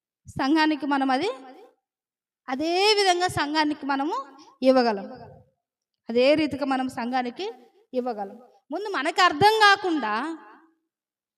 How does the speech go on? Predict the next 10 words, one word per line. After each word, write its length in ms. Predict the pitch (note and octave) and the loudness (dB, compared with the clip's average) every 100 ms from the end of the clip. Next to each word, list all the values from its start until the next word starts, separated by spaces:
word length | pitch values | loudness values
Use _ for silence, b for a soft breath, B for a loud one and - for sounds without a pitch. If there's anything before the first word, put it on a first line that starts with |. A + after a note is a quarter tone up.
| _ _ _ _ _ _ | _ _ _ _ _ _
మనం 200 | C#4 D#4 | -2 2
అర్థం 300 | D#4+ C#4+ F4+ | 2 2 0
చేసుకోకుండా 720 | F#4+ F#4+ F4+ G4 E4 E4 C#4 C4 | 0 0 0 2 0 0 -2 -2
సంఘానికి 720 | C#4 C4+ C#4+ D#4+ E4 D4+ D#4 | -2 -4 0 0 0 -2 -2
చెప్తే 440 | B3+ - A3+ C#4 - B A#3 | -4 -2 -2 -2 -6 B -10
సంఘానికి 520 | - B3 C#4+ D#4+ C4+ | -6 -2 0 0 2
కూడా 200 | D4+ D4+ | 4 4
అది 180 | C#4 G4 C#5 - - - - | 2 2 -2 -4 -16 -20 -8
అర్థం 320 | A#3+ A3 C#4 | -6 -2 -2
కాదు. 320 | B3 G#3 G3 | -2 -4 -8